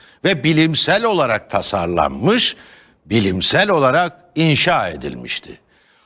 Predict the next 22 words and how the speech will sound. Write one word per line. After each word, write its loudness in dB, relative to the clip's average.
Haksız 0
yere 4
alay 0
konusu -2
olan 0
bina 0
sosyal 0
medyanın -2
mağduru 0
aslında. -6
Çevresinde 0
onca 2
çürük -2
bina 4
varken -2
bu 0
bina 0
güya 2
dünyanın 0
en 0
çirkin -4
binasıydı. -4